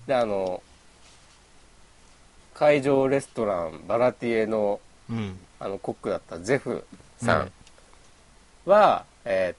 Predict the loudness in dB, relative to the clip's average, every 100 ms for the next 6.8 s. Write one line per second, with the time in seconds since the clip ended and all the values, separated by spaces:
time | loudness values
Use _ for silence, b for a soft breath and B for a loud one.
0 | -8 -6 -6 -8 -12 -20 _ -20 -20 -20
1 | -20 -20 -8 -8 -8 -8 -6 -4 -6 -12
2 | _ _ _ -20 -16 0 0 2 0 0
3 | 0 -2 -2 -4 -4 -6 -10 -12 -20 -20
4 | -18 -12 -10 -6 -4 -2 -4 -4 -2 -2
5 | -4 -8 -14 _ _ -20 -4 0 2 2
6 | 2 -2 -2 -4 -6 -6 -8 -8